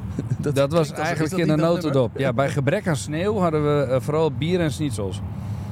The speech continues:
Speaker 2: Nee, was leuk. We zijn
Speaker 1: Oh, ja.
Speaker 2: lekker even een weekje weg geweest en, eh, genoten.
Speaker 1: Ja.
Speaker 2: En, eh, voor je het weet ben je gewoon weer lekker terug. Begint alle, <laughs> ik wil bijna zeggen, alle bullshit weer. E-mails, WhatsApp,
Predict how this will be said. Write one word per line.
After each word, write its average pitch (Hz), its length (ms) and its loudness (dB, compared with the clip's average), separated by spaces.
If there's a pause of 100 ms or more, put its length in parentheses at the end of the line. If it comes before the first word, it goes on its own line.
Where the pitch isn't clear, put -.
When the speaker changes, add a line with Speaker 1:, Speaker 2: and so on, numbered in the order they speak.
(440)
Speaker 2:
Nee, 107 260 2
was 117 160 2
leuk. 107 260 2
We 104 60 -4
zijn 117 60 2
Speaker 1:
Oh, 123 60 2
ja. 123 60 2
Speaker 2:
lekker 127 220 0
even 117 140 0
een 117 60 0
weekje 110 240 0
weg 104 160 0
geweest 95 380 -2
en, 85 180 -4
eh, 87 60 0 (340)
genoten. 123 480 2 (260)
Speaker 1:
Ja. 120 180 0 (380)
Speaker 2:
En, 95 240 0
eh, 92 60 0
voor 135 160 2
je 135 60 4
het 127 120 0
weet 123 160 2
ben 113 120 2
je 107 100 0
gewoon 107 180 0
weer 104 100 0
lekker 107 180 -2
terug. 165 400 0 (360)
Begint 156 300 0
alle, 147 500 2 (120)
<laughs> 127 220 2
ik 147 120 2
wil 113 120 2
bijna 135 260 0
zeggen, 127 340 0
alle 147 180 2
bullshit 151 420 2
weer. 165 300 0 (640)
E-mails, 127 520 2
WhatsApp, 123 480 0